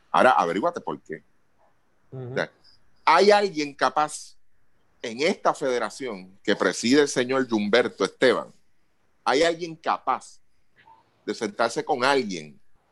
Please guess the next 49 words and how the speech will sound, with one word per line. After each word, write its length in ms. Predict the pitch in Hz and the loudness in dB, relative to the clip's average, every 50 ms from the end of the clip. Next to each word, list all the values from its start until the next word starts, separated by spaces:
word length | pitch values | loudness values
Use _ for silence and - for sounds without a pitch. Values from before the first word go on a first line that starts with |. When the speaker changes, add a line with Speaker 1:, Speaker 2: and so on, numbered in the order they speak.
| _ _ _ _ - | _ _ _ _ -6
Speaker 1:
y 120 | 107 101 | -6 -2
reconocer 580 | 104 107 98 - 92 85 82 80 - 92 101 123 | 0 -2 -2 0 -2 -4 -4 -6 -2 -2 0 0
en 80 | 143 | 2
lo 100 | 165 175 | 0 0
que 60 | - 185 | 0 0
ha 20 | |
fallado, 600 | - - 180 165 117 101 95 85 80 76 - _ _ _ - | 0 0 2 2 4 2 2 2 -2 -6 -14 _ _ _ -10
o 120 | - - | -8 -8
quizás 400 | - 202 - - - 120 135 - - | -8 -8 -10 0 2 2 2 2 0
ir 140 | 135 135 135 | -2 -2 0
más 220 | 143 143 139 139 | 2 0 2 2
allá 260 | 131 139 156 156 - - | 2 2 2 2 0 0
e 140 | 117 113 113 | -4 -2 -2
indagar 760 | 110 107 104 104 101 98 92 90 98 117 139 143 147 147 _ _ | -2 -4 -4 -6 -2 -2 0 2 4 2 2 2 -2 -12 _ _
con 180 | - 107 104 113 | -12 -10 -10 -8
esta 160 | - - 139 | -6 -6 -6
persona, 480 | 143 139 131 - 156 143 131 107 98 _ _ _ _ _ _ _ _ _ _ _ _ | -6 -6 -8 -6 -6 -4 -4 -6 -8 _ _ _ _ _ _ _ _ _ _ _ _
Ven 380 | - - 85 117 123 123 123 120 | -20 -4 0 0 0 2 2 -2
acá, 320 | 113 95 95 90 - - _ _ - - - - - - _ _ _ _ - _ _ - | -4 0 -2 -4 -4 -4 _ _ -20 -20 -20 -20 -20 -20 _ _ _ _ -20 _ _ -12
yo 100 | 101 - | -10 0
quiero 200 | 117 120 117 113 | 2 2 2 2
que 80 | 110 | 0
te 100 | 101 123 | -2 -4
sinceres 380 | - - 120 107 - 104 110 - | -10 -10 -12 -4 -4 -4 -4 -2
conmigo. 440 | - 135 147 165 156 135 110 - _ _ _ _ _ _ _ _ _ | -6 -8 -6 -4 -2 -2 -4 -4 _ _ _ _ _ _ _ _ _
¿Qué 140 | - 143 135 | 0 0 0
fue 140 | - 139 120 | 4 4 2
lo 80 | 117 104 | 2 2
que 80 | 104 | -2
sucedió? 520 | - - 95 - 101 90 80 67 65 - - _ _ _ | -6 -8 -8 -4 -4 -4 -4 -4 -8 -12 -18 _ _ _
Está 200 | - - 107 107 | 0 2 2 4
bien, 200 | 95 87 90 87 | 2 0 2 4
yo 80 | 101 107 | 4 4
no 80 | 117 120 | 4 6
te 80 | 143 | 6
voy 100 | 131 123 | 6 4
a 40 | 117 | 4
insistir 300 | 110 - 123 - - 127 139 | 2 -4 -4 -2 -2 0 2
más, 140 | 165 160 - | 0 0 2
pero 120 | 120 98 | 2 2
yo 100 | 98 95 | 2 2
quiero 160 | 110 117 120 | 2 -2 -2
saber 280 | 120 - 131 139 135 - | 0 0 0 0 0 0
qué 140 | - 131 131 | -2 -2 -2
fue 140 | - 131 120 | 0 -2 -4
lo 80 | 110 | -2
que 80 | 98 98 | -4 -6
te 140 | - 90 - | -10 -10 -16
sucedió. 400 | - - - 92 80 64 - | -16 -10 -8 -6 -4 -4 -6